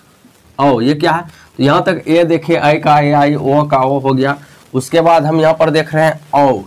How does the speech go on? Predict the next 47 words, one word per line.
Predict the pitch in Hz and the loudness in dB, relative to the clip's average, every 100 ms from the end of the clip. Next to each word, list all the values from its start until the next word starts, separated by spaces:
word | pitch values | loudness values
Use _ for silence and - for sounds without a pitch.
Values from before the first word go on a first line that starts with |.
| - | -6
ठीक | 147 | -4
है। | 190 - _ _ - _ _ _ 170 | -4 -8 _ _ -20 _ _ _ -2
तो | 196 196 | -2 -2
ए | - 202 220 | 0 4 4
यू, | 202 127 - _ _ _ _ _ _ _ - | 2 0 -4 _ _ _ _ _ _ _ -4
कहने | 127 165 | -2 0
का | 165 | 0
मतलब | 160 160 147 | 0 2 2
ये | 156 147 | 2 2
है | 120 131 - _ _ _ _ _ _ - - | 0 -2 -6 _ _ _ _ _ _ -20 -6
ओ | 139 175 | 0 2
को | 190 180 | 2 0
हम | 175 | 2
लोग | 190 170 | 2 0
ए | 160 180 | 0 2
यू | 190 190 | 2 0
से | 196 | 0
भी | 185 | 0
लिख | 190 185 | 0 0
सकते | 180 175 196 | -4 0 0
हैं | 180 | 2
या | 185 175 - | 2 0 -2
ओ | 170 190 | 2 2
यू | 196 185 | 2 -2
से | 185 | -2
भी | 165 175 | 0 2
लिख | 151 | 0
सकते | 147 107 113 | -2 -4 -4
हैं, | 104 | 0
दोनों | 147 175 196 | 2 4 2
तरह | 196 185 | 2 0
के | 175 | 2
लोग | 170 165 | 2 2
इस्तेमाल | 156 - 151 151 | -2 -2 0 0
करते | 147 143 139 | 0 0 0
हैं। | 139 143 - - - | 0 -2 -8 -20 -4
जैसे | 143 147 185 | -2 0 2
मान | 185 190 | 2 4
लीजिए | 190 175 190 | 2 2 2
यहाँ | 175 175 | 2 2
पर | 165 | 0
हम | 170 | 0
लिख | 160 160 151 | 0 0 2
रहे | 131 | 2
हैं | 123 | 2
आपके | 123 123 127 | 2 0 -4
सामने, | - 120 107 | -2 -2 -2